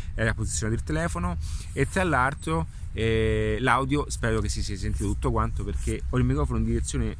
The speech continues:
verso quella direzione e cerca di catturare anche suoni che non mi interessano in questo momento.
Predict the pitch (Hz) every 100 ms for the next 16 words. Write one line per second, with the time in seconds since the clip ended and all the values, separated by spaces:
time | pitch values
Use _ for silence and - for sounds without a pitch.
0 | - 123 143 - 113 120 143 160 - 117
1 | 113 - - 131 - - - - - 135
2 | - 120 113 - 131 101 101 101 113 104
3 | 110 101 98 101 101 101 98 110 104 101
4 | 92 - 123 - - - 85 65 -